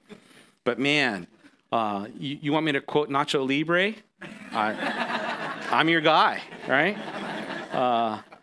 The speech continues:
I, I remember all my favorite eighties, you know, T V show characters, right?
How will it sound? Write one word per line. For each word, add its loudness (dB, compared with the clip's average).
I, 0
I 2
remember 2
all 4
my 2
favorite 0
eighties, 0
you 0
know, -2
T -2
V 2
show 2
characters, -4
right? -4